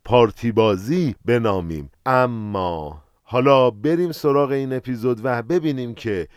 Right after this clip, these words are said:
چه اتفاقی برای این چهل و دو حزب پیش اومد و یه نگاه اجمالی بندازیم به دو حزب،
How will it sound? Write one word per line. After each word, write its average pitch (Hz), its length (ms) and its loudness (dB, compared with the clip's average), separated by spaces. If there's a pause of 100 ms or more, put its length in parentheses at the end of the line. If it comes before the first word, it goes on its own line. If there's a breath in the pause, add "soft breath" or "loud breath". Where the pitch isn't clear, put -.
(160 soft breath)
چه - 180 0
اتفاقی 139 840 0
برای 127 380 2
این 127 200 -6
چهل 120 400 -4
و 117 60 0
دو 113 160 0
حزب 135 360 0
پیش 127 280 -8
اومد 113 400 -2
و 117 400 2
یه 185 140 0
نگاه 147 500 0
اجمالی 123 840 -2
بندازیم 120 600 -2
به 117 100 0
دو 123 240 0
حزب، 120 560 0